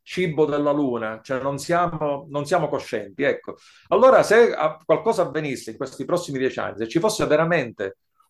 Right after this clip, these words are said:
un cambiamento, una rivoluzione vera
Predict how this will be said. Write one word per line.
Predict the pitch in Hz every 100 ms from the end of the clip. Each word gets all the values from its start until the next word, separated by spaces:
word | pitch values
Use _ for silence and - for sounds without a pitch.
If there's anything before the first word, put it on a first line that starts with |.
| -
un | 131
cambiamento, | 131 151 147 147 147 117 101 104
una | 117
rivoluzione | 131 151 160 151 - 185 143
vera | 151 117 104 98